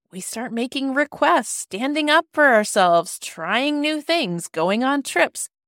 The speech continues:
asking for raises, sharing more openly in our relationships. All that stuff that I shared in the previous episode that my clients have experienced as a result of doing the, the work.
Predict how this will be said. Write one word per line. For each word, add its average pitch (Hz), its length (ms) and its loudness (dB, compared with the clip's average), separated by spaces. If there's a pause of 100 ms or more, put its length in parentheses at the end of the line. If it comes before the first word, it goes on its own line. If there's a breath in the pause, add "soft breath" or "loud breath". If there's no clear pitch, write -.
(180)
asking 240 500 -4
for 262 280 -2
raises, 226 600 -2 (220)
sharing 277 480 -4
more 285 300 -4
openly 190 580 -2
in 196 240 -4
our 226 160 0
relationships. 220 880 -6 (460)
All 269 260 2
that 254 200 0
stuff - 320 -4
that 208 100 -4
I 196 60 2
shared 220 400 0
in 220 100 0
the 202 80 0
previous 208 460 -4
episode 170 680 -2
that 185 160 -4
my 185 120 -6
clients 220 440 -4
have 196 140 0
experienced 202 960 -6 (480)
as 190 140 -4
a 185 60 -2
result 202 460 2
of 175 100 -8
doing 190 340 -2
the, 156 200 -6
the 180 160 -4
work. 202 420 2